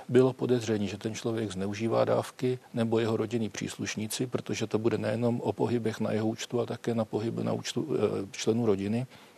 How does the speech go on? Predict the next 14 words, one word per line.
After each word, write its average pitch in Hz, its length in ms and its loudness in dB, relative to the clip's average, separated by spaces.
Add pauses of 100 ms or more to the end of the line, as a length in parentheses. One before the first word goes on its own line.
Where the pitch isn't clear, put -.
(680)
tak 127 120 -2
se - 120 2
dává 117 360 4 (500)
rovnou 127 360 0
placet, 120 460 -2 (640)
že 127 140 2
je 120 60 4
možné 113 340 2
to 113 140 -2
zjišťovat. 90 640 -6 (500)
Navíc 110 380 0
to 131 80 0
má 123 160 4
fungovat 123 640 2